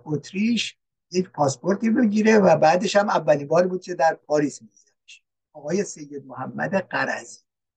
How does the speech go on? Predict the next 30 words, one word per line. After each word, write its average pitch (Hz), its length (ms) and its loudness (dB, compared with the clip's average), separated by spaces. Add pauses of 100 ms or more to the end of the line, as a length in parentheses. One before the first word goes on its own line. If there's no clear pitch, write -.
(640)
تعجب 220 420 2
کردم، 165 400 -4 (560)
به 180 120 -8
ایشون 202 480 -4
گفتم: 185 520 -4
«یعنی 214 340 4
چه 226 160 -6
این 214 160 2
کار؟ 185 460 2 (460)
ها؟» 214 300 -2 (640)
گفت: 226 200 -2
«حالا 190 320 4
من 156 180 -4
سید 180 400 -8
محمد 147 480 -6
که 165 140 -14
هستم، 175 420 -6
عمامه 143 360 -10
داشته 139 320 -14
باشم 131 340 -12
یا 131 140 -8
نه؟» 160 240 -4
نه، 127 140 -10 (260)
به 196 100 -6
خانم 226 840 -2
خانلری 185 600 -4
گفتم: 180 400 -10
«من 170 240 -8
اینم 165 380 -14
دیدم 226 460 -4